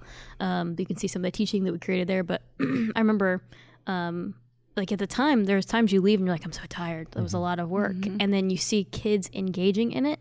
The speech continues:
Speaker 3: Right.
Speaker 1: and talking about it. And I know, Matt, your kids still, like, will talk about things that
Speaker 2: Mm-hmm.
Speaker 1: happened in it or, um, a character that you've played in it or something like that. And
Speaker 2: Yeah.
Speaker 1: it's, isn't it, it's fascinating to see the, like, the work that goes into that, but the team that came together to said, "We, we value kids and we wanna make sure that they have really great content as well."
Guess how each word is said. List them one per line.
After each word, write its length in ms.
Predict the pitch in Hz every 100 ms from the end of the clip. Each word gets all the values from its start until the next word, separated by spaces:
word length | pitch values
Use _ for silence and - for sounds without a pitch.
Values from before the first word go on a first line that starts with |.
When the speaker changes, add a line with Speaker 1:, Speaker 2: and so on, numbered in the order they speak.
| -
Speaker 3:
Right. 280 | 214 170 165
Speaker 1:
and 140 | 202 196
talking 380 | 214 220 214
about 200 | 196 180
it. 120 | 175 185
And 120 | 190
I 60 |
know, 160 | 190 196
Matt, 280 | 190 190 -
your 120 | 190
kids 320 | - 190 175
still, 460 | - - 202 180 -
like, 300 | - 160 -
will 220 | 196 175
talk 360 | - - 190 -
about 280 | 185 175 -
things 300 | 196 196 190
that 100 | 185
Speaker 2:
Mm-hmm. 40 | 185
Speaker 1:
happened 240 | - 180
in 100 | 175
it 160 | 175 -
or, 260 | 175 170 175 - - - -
um, 320 | 175 170 - - -
a 60 |
character 400 | - 220 190 -
that 120 | 180 170
you've 260 | 185 185
played 260 | - 185 175
in 100 | 170
it 200 | 170 165
or 180 | 156 165
something 240 | - 170 -
like 160 | 180
that. 240 | - 156 -
And 100 | 101
Speaker 2:
Yeah. 80 | 95
Speaker 1:
it's, 140 | - 214
isn't 180 | 254 302
it, 40 | 226
it's 120 | -
fascinating 520 | - 359 - 196 175
to 60 | 175
see 180 | 214 196
the, 80 |
like, 180 | 180 180
the 100 | 190
work 200 | 185 180
that 100 | 170
goes 220 | 180 180
into 160 | 196 190
that, 220 | 170 165 -
but 120 | 185
the 60 |
team 440 | 175 - 240 175 180
that 140 | 175
came 200 | - 180
together 380 | 170 180 175 165
to 80 | 160
said, 320 | - 170 165
"We, 220 | 180 175 - - - 220
we 60 |
value 200 | 247 311
kids 260 | 277 320 202
and 60 |
we 80 | 190
wanna 140 | 190 190
make 160 | 185
sure 120 | -
that 120 | 185 175
they 80 |
have 160 | 175 175
really 160 | - -
great 160 | 175
content 260 | - 190 180
as 120 | 185
well." 160 | -